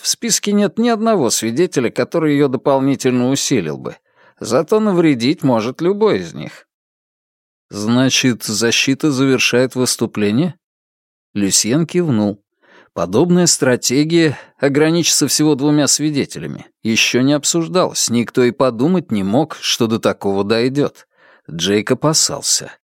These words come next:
Защита завоевала много очков и могла получить гораздо больше.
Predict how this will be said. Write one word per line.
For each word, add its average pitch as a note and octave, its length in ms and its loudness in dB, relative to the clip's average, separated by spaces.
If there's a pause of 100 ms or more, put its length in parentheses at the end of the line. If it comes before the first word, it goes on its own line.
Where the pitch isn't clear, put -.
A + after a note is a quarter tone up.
(160)
Защита G2 500 0
завоевала C3+ 540 2
много C#3 420 0
очков - 460 -8
и - 20 -2
могла A2 340 0
получить B2 480 -2
гораздо A#2 520 0
больше. B2+ 500 -2